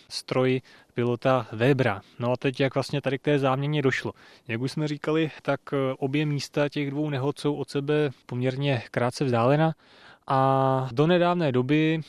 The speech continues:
bylo známé jenom místo dopadů toho Weberova Messerschmittu sto devět. Dokonce ještě v době socialismu tady z něho byl vykopán celý motor. Dodnes je k vidění v Leteckém muzeu v Deštné u Jindřichova Hradce.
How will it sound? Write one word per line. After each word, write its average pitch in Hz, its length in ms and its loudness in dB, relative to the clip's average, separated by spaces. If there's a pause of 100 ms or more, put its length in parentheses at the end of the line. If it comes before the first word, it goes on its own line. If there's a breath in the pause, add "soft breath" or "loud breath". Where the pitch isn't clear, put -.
(100)
bylo 143 300 4
známé 135 560 0
jenom 135 280 -2
místo 127 300 -2
dopadů 127 440 0
toho 131 260 0
Weberova 120 500 0
Messerschmittu 123 680 -4
sto - 220 -4
devět. 113 420 2 (400 loud breath)
Dokonce 131 400 0
ještě 131 180 0
v 120 40 -4
době 127 240 2
socialismu 127 600 -2
tady 123 220 0
z 120 60 -6
něho 123 240 -2
byl 123 180 0
vykopán 127 500 0
celý 127 240 0
motor. 131 420 2 (420 loud breath)
Dodnes 123 460 -4
je 127 220 0
k - 80 -8
vidění 123 540 -2
v 120 40 -6
Leteckém 120 480 -2
muzeu 120 340 0
v 113 60 -4
Deštné 123 520 0
u 120 100 -4
Jindřichova 117 500 -4
Hradce. 113 380 -2